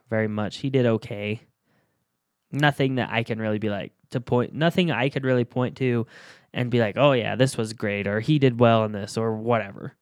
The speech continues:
Like, the striker position is still so open, and it kinda, like, it kinda sucks because we're not really getting good answers. Like, D K is not really playing enough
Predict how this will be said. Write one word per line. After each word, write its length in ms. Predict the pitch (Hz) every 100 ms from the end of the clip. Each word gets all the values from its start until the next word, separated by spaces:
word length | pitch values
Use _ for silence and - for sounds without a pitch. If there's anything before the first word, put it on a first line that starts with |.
| -
Like, 260 | 117 113 - _ _ _ _ _ _ _ _ _ -
the 180 | 160
striker 440 | 262 208 214 269 254
position 440 | - 196 208 190
is 80 | 165
still 280 | - - 196
so 380 | - 170 147 -
open, 480 | - 190 - 117 117 - _ _ _ _ _ _ -
and 80 | 175
it 80 | 156
kinda, 240 | 190 214 - -
like, 160 | 147
it 100 | 117
kinda 220 | - 190 180
sucks 480 | - 147 - -
because 380 | - 131 139 -
we're 80 | 135
not 180 | 156 147
really 200 | 156 139
getting 280 | 131 139 120
good 160 | 127
answers. 480 | 113 117 - - -
Like, 220 | 127 123 -
D 140 | 143
K 180 | 143 139
is 100 | 139
not 140 | 127
really 180 | 127 120
playing 320 | - 180 190
enough 440 | 196 190 185 -